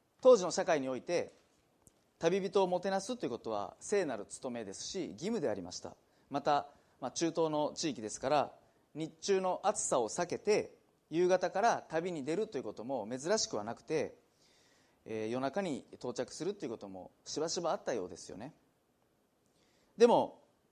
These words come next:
そうやって友達がやってきたんですけれども、その人のところには、その旅の友達を歓迎するための、まあ、食事の備えがなかった。パンがなかった。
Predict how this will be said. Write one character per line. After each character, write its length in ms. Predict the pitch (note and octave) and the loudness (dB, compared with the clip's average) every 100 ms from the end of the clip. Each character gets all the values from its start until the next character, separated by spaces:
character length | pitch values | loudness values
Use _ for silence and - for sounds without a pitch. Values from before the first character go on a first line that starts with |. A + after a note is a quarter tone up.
| _ _ - | _ _ -6
そ 140 | - | 2
う 20 | F#3+ | 2
や 60 | |
っ 20 | |
て 140 | F#3+ F#3 | 4 2
友 160 | F3+ F#3 | 4 4
達 220 | F3+ F#3 | 4 6
が 280 | F#3 - - - - _ _ _ - | 6 6 -2 -18 -20 _ _ _ 0
や 140 | E3+ | 0
っ 20 | |
て 140 | F3 G3+ | 2 0
き 60 | |
た 100 | A3+ | 2
ん 60 | D#3 | 0
で 80 | A#2+ | -2
す 100 | - | -4
け 80 | G#2+ | -6
れ 40 | |
ど 100 | A#2 | 0
も、 340 | F#3 C#3 - _ _ _ _ _ _ _ _ _ _ _ _ _ _ _ _ _ | 2 2 -2 _ _ _ _ _ _ _ _ _ _ _ _ _ _ _ _ _
そ 160 | - F#3 | -4 2
の 100 | G3+ | 2
人 160 | F#3+ D3+ | 2 2
の 240 | A#2+ - - | 2 -2 -10
と 80 | - | -4
こ 120 | D3 | 0
ろ 60 | C3+ | 0
に 120 | B2+ | 2
は、 260 | E3+ C#3+ - - _ _ _ _ _ _ _ _ _ _ _ _ _ _ | 4 4 0 -14 _ _ _ _ _ _ _ _ _ _ _ _ _ _
そ 100 | - | -10
の 80 | C#3+ | -4
旅 200 | E3 D#3+ | -2 -2
の 120 | E3 | -2
友 220 | E3 D#3+ D#3+ | -4 -4 -2
達 260 | D#3+ E3+ | 0 2
を 180 | D#3+ C#3+ | 4 2
歓 240 | - F3+ | 0 -2
迎 160 | F#3 F#3 | 0 -2
す 100 | F#3+ | -2
る 60 | F3+ | -4
た 120 | G3 | -4
め 120 | F#3 | -2
の、 320 | A#3+ E3 - - _ _ _ _ _ _ B2 | -2 -2 -4 -14 _ _ _ _ _ _ -8
ま 120 | A#2+ | -6
あ、 40 | |
食 280 | - D3 D#3 | -4 -4 -4
事 100 | D#3+ | -6
の 80 | E3 | -6
備 280 | F3 F#3 C#3+ | -4 -2 -4
え 40 | |
が 60 | F#2 | -4
な 160 | B2 | -10
か 100 | - | -10
っ 60 | - | -14
た。 100 | - - - | -18 -20 -8
パ 100 | G#3 | -4
ン 100 | F#3 | -4
が 80 | G#2 | -6
な 120 | D3 | -8
か 100 | D#3 | -10
っ 40 | - | -14
た。 120 | - | -20